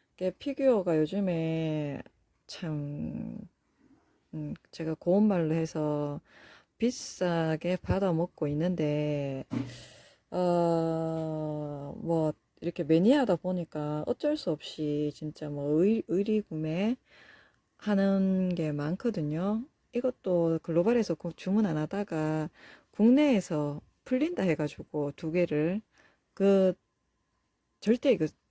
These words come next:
한정판은 스마트폰으로 도전하시면 안 돼요. 피씨 무조건 키시고 카드 결제, 업데이트까지 확인 다 하시고 도전을 하셔야 됩니다.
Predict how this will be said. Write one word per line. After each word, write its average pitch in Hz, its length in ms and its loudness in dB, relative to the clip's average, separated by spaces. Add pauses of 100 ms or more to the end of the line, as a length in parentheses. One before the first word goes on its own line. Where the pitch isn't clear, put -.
(120)
한정판은 175 680 0
스마트폰으로 165 760 -4
도전하시면 165 580 -6
안 - 120 -8
돼요. - 340 -8
피씨 262 320 -2
무조건 175 400 -2
키시고 147 1000 -2 (1040)
카드 277 300 4
결제, 156 420 4
업데이트까지 220 680 0
확인 220 280 0
다 156 100 -4
하시고 165 500 -4
도전을 151 420 -8
하셔야 165 240 -10
됩니다. 147 540 -12